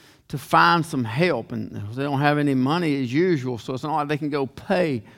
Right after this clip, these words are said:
for some great kind of counseling. I'm just asking you, would you pray with me for these people? There are people in valleys that, that need our prayer, and they're not, they're not people we know, but it doesn't matter. If they make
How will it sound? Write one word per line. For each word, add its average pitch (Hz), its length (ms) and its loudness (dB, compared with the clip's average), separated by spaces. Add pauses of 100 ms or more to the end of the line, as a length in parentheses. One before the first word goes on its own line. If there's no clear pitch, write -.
(100)
for 151 100 -8
some 139 320 0
great 156 340 2
kind 151 280 0
of 127 120 -6
counseling. 131 580 -2
I'm 190 140 0
just 220 240 -4
asking 151 460 -2
you, 131 80 -2
would 123 140 -6
you 131 120 -8
pray 190 260 -8
with 135 120 -4
me 120 120 -6
for 113 120 -14
these 117 160 -10
people? 127 400 -14 (1120)
There 160 80 -6
are 160 60 -6
people - 340 -6
in 143 100 -2
valleys 135 440 0
that, 113 200 -10
that - 140 -10
need 135 200 -2
our 131 140 -2
prayer, 131 340 -4
and 117 120 -2
they're 151 100 -4
not, 175 240 -8
they're 156 100 -8
not 180 200 -10
people 185 260 -8
we 180 120 -4
know, 185 260 -6
but 123 120 -8
it 104 60 -10
doesn't 143 280 -2
matter. 147 320 -2
If 120 100 -10
they 143 140 0
make 147 280 0